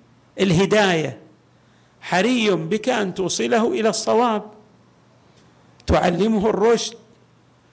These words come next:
تشرح له الطريقة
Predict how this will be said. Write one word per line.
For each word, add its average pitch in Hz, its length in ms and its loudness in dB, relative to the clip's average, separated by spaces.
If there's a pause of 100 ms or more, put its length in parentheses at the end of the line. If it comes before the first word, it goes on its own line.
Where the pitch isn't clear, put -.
(420)
تشرح 220 520 0
له 214 420 2 (1040)
الطريقة 214 1040 0